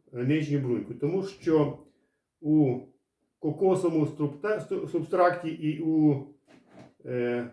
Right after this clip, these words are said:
опилках книжка пише, що може, е, прорости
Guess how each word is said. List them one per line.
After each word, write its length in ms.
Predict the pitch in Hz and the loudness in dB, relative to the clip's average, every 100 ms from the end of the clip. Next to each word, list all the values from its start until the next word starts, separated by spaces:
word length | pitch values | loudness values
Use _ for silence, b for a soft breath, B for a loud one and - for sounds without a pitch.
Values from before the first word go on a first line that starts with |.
| _ - | _ -8
опилках 960 | 123 214 240 226 220 175 - - _ _ _ _ _ _ _ _ _ - | -6 0 4 4 4 2 2 -10 _ _ _ _ _ _ _ _ _ -2
книжка 400 | 156 175 - 131 | 2 2 2 -2
пише, 420 | 202 240 - 190 | 0 -2 -2 -4
що 560 | - - 151 131 - - | -6 0 4 4 0 -10
може, 460 | 135 165 143 139 - - _ _ _ _ _ _ - | -2 2 4 2 -2 -14 _ _ _ _ _ _ -10
е, 420 | 120 120 117 117 - | -4 -4 -4 -8 -6
прорости 840 | 147 156 160 - - 160 127 - | 2 4 4 2 0 4 4 0